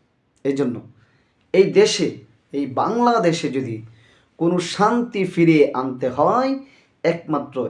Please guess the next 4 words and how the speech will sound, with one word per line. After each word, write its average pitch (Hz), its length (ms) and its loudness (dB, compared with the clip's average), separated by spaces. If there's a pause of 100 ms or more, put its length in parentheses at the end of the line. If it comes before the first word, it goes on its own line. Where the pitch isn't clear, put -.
ইসলামিক 202 560 -6
দলগুলোকে, 143 760 0 (460)
আহ, - 100 -10 (680)
নেতৃত্বস্থানীয় 151 1160 0